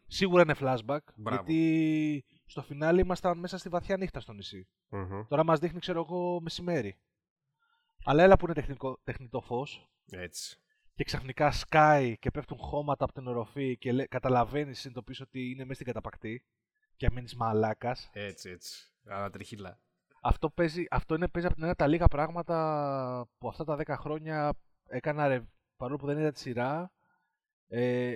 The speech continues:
Speaker 1: ίσως κάποιες φορές έτσι για να απορροφθώ, πήγα και έβαλα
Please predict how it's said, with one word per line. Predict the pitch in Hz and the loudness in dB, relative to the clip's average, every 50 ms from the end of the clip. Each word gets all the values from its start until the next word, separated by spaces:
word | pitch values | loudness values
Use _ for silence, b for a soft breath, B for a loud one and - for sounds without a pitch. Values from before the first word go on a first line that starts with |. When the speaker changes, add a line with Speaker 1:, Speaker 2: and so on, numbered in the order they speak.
| - - | -6 -2
Speaker 1:
ίσως | - 147 170 - - 151 - - | 0 0 0 0 -2 -8 -12 -2
κάποιες | - 175 165 - 180 - | -2 -2 0 0 -4 -8
φορές | - - 143 143 160 151 | -4 -2 -2 0 0 -2
έτσι | - 156 - 156 | -4 -10 -8 -6
για | 160 | -4
να | 156 | -4
απορροφθώ, | 147 135 135 135 123 120 - - 143 147 165 170 165 - _ _ _ _ _ | -4 -4 -4 -6 -6 -6 -6 -6 -6 -4 -4 -4 -6 -8 _ _ _ _ _
πήγα | - 156 156 165 170 | -8 -4 -2 -2 -2
και | 160 - 156 | -2 -2 -4
έβαλα | 156 156 151 165 160 165 160 160 160 156 151 147 147 147 143 | -4 -2 -2 -2 0 0 0 0 0 0 2 0 0 0 -2